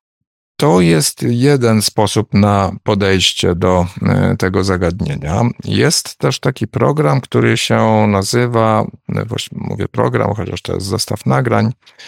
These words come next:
e, który się nazywa Going Home. To jest też, e, bardzo ciekawa, ciekawe spojrzenie na,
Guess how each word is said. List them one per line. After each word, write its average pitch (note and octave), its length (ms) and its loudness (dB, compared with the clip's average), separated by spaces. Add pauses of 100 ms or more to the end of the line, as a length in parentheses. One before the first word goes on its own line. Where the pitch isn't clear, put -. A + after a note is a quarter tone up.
(220)
e, G2+ 200 0
który A2+ 280 0
się - 140 -2
nazywa A2 720 2
Going G#2+ 360 0
Home. - 420 -4 (160)
To - 120 0
jest D#3+ 180 0
też, - 280 0
e, A2+ 360 0
bardzo A#2 340 -2
ciekawa, A2 640 -2 (340)
ciekawe G#2 340 -2
spojrzenie G#2 640 0
na, E2+ 300 -2